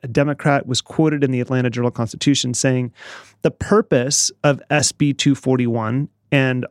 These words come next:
all of the vote-limiting bills we have before us is to validate a lie. It is to prevent massive voter turnout from happening again, especially in minority communities."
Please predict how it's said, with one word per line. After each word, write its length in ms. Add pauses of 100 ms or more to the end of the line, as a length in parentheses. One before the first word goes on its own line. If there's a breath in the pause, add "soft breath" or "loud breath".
(140)
all 380
of 100
the 80
vote-limiting 560
bills 260
we 120
have 200
before 360
us 240
is 240
to 160
validate 580
a 80
lie. 560 (480)
It 140
is 120
to 120
prevent 600
massive 640 (100)
voter 360
turnout 480
from 120
happening 480
again, 560
especially 680
in 240
minority 420
communities." 760